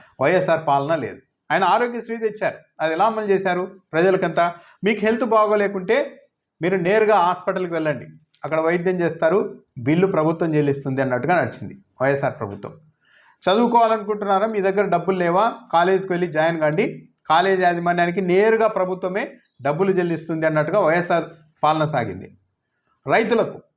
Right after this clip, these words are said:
నేరుగా డబ్బులు ఇవ్వడం కాదు, మీకు డ్రిప్ ఇరిగేషన్కి సంబంధించిన మెటీరియల్ కావాలా,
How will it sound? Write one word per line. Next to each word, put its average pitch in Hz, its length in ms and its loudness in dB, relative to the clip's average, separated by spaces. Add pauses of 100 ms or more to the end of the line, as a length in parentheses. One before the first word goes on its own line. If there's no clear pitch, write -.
(120)
నేరుగా 226 340 2
డబ్బులు 202 260 2
ఇవ్వడం 202 240 2
కాదు, 160 180 -2 (220)
మీకు 185 200 -2
డ్రిప్ 175 300 -4
ఇరిగేషన్కి 196 540 -2
సంబంధించిన 175 480 -2
మెటీరియల్ 170 460 0
కావాలా, 160 420 2